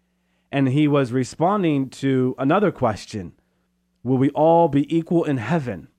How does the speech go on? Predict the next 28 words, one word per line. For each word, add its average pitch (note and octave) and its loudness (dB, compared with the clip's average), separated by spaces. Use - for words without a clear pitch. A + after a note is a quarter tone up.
A-, C#3 -8
and D#3+ 2
I D#3 4
wanted G3 2
to D#3+ 0
read D#3 2
his C#3 -2
response D#3 -2
to C3+ -6
this B2+ -4
question C3 -2
because A#2+ -2
I B2 0
think E3 0
to C3 -4
some C#3+ 0
degree C3 0
it C3 -4
addresses A#2+ -2
the B2+ -6
question D3 -2
in B2 -4
the A#2+ -2
back B2+ -2
of A#2+ -4
the A2+ -2
Ignatius A#2+ -4
commentary. B2+ -4